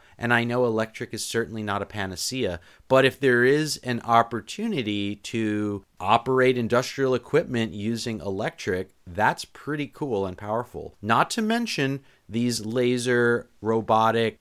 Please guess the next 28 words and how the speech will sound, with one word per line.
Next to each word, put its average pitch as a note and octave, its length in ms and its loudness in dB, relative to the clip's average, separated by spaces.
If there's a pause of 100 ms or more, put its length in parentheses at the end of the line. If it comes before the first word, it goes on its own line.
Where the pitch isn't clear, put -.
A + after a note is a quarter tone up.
A A2+ 220 2
I-based A2 1000 2
harvesting A#2+ 640 2
and G2+ 160 -4
weeding A2 460 -2
robots A#2+ 640 2
may B2+ 580 2
just D3+ 460 -2
eliminate B2+ 720 -2
the A2 140 -4
use A2 420 -4
of A2 160 -6
harmful G2+ 540 -4
chemicals, F#2 560 -6
which F2+ 160 -8
are F2+ 240 -2 (400)
harming G2 400 -4
our G2 120 -2
soil G2 640 -2
and F2+ 220 -4
leaking F#2 300 -12
into F#2+ 160 -10
groundwater F2 720 -4
and F2 180 -10 (200)
harming F#2+ 420 -8
the E2+ 200 -12
environment. A2+ 580 -4 (160)
So C3+ 360 4